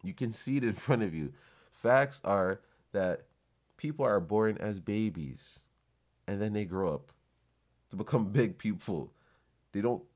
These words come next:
start off as big people and then grow into babies. It's not Benjamin Button. <laughs> You know what I mean? That's facts. So I'm just trying to tell people,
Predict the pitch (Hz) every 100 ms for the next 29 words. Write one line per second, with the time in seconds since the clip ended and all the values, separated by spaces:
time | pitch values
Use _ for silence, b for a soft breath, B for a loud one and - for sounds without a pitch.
0 | _ - 123 117 107 107 95 87 85 139
1 | 131 120 107 104 101 95 95 104 92 98
2 | 92 95 90 78 76 87 113 92 85 107
3 | 104 104 101 95 104 - 78 69 - 123
4 | 185 147 175 139 113 - 208 170 - -
5 | - B B B B B B - 101 110
6 | - - 113 82 - - - _ _ -
7 | 87 82 76 _ _ _ _ _ _ _
8 | _ _ 92 107 - 104 87 - 101 -
9 | 92 - 76 78